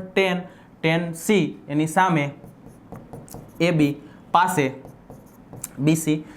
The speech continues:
ચાલો, ટેન સી એટલે ટેન સી, સી અંશ એટલે ત્રીસ અંશ. એ બી નથી, કાંઈ વાંધો નહીં, આપણે શોધીએ જ છીએ ને.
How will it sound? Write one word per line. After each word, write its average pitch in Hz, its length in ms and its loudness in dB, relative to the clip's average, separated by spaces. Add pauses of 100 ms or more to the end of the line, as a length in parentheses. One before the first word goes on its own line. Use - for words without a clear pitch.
(120)
ચાલો, 120 200 2
ટેન 170 300 2
સી 180 180 2
એટલે 165 220 2
ટેન 160 360 0
સી, 165 340 0
સી 165 200 0
અંશ 160 200 2 (140)
એટલે 147 140 -2
ત્રીસ 175 300 0
અંશ. 185 240 0 (840)
એ 185 120 4
બી 180 320 2 (920)
નથી, 165 460 4 (240)
કાંઈ 170 180 4
વાંધો 170 200 4
નહીં, 156 60 4
આપણે 143 200 0
શોધીએ 156 380 2
જ 170 40 -6
છીએ 180 240 0
ને. 143 200 -4